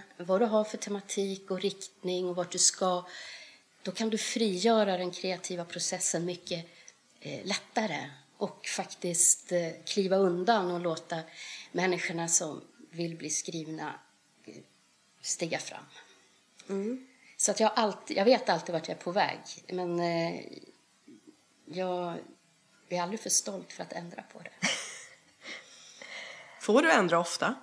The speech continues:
Speaker 3: Jag, eh, blir det att du, eh, jobbar om mycket?
Speaker 1: Jag jobbar om jätte-, jag är väldigt långsam när jag skriver.
Speaker 3: Mm.
Speaker 1: Eh,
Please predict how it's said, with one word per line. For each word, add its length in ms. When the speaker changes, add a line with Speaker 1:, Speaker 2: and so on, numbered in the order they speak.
Speaker 3:
Jag, 340
eh, 60
blir 260
det 80
att 140
du, 300
eh, 140
jobbar 500
om 360
mycket? 200
Speaker 1:
Jag 140
jobbar 280
om 160
jätte-, 260
jag 100
är 40
väldigt 400
långsam 460
när 100
jag 100
skriver. 480
Speaker 3:
Mm. 160
Speaker 1:
Eh, 360